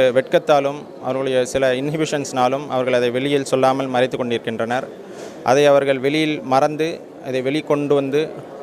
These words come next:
இந்த மறுமணத்தை புரியக்கூடிய மணமகன்களும் மணமகள்களும் மற்றவர்கள் போன்றவர்களே என்றும் அவர்களுக்கு ஒரு தைரியத்தையும் தன்னம்பிக்கையும் ஊட்டும் விதமாகவே இந்த நிகழ்ச்சியை நாம் ஏற்பாடு செய்துள்ளோம்.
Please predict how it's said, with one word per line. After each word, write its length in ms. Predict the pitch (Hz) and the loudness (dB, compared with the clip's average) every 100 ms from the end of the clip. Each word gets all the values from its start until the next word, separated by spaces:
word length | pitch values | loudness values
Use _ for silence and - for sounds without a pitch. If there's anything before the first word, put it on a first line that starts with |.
| - - - | -16 -14 -6
இந்த 140 | 135 131 | -2 2
மறுமணத்தை 600 | 131 165 170 165 151 165 147 - | 4 4 2 0 -2 -4 -4 -8
புரியக்கூடிய 1040 | 151 156 156 151 - - 139 131 147 147 151 156 - 131 | -4 -2 -2 -4 -14 -6 -6 -2 -2 2 4 2 0 0
மணமகன்களும் 680 | 143 143 143 147 143 147 143 | 0 0 -2 -2 -2 0 -2
மணமகள்களும் 600 | 139 139 139 135 135 156 - - | 0 0 0 2 0 -2 -10 -8
மற்றவர்கள் 500 | 131 131 151 147 135 143 | -6 0 2 2 0 -2
போன்றவர்களே 500 | 143 147 143 139 135 | 2 2 2 0 0
என்றும் 320 | 127 135 151 - - - - | 0 -4 -4 -12 -16 -16 0
அவர்களுக்கு 400 | 127 147 147 135 | 2 4 2 0
ஒரு 140 | 135 127 131 | 2 4 4
தைரியத்தையும் 600 | 156 165 156 147 151 151 - - | 4 2 2 -2 -2 -6 -12 -4
தன்னம்பிக்கையும் 600 | 139 170 165 151 156 147 | 0 0 0 -2 -4 -2
ஊட்டும் 280 | 143 147 143 | -4 -2 -2
விதமாகவே 500 | 135 135 131 139 135 110 - - - - - | 0 0 0 0 -2 -4 -12 -18 -18 -18 -12
இந்த 200 | 131 135 131 | -4 0 2
நிகழ்ச்சியை 360 | 131 143 139 | 0 0 0
நாம் 200 | 127 127 | 0 2
ஏற்பாடு 320 | 123 127 131 123 | 2 4 2 2
செய்துள்ளோம். 460 | 117 113 120 143 | -2 -4 0 -2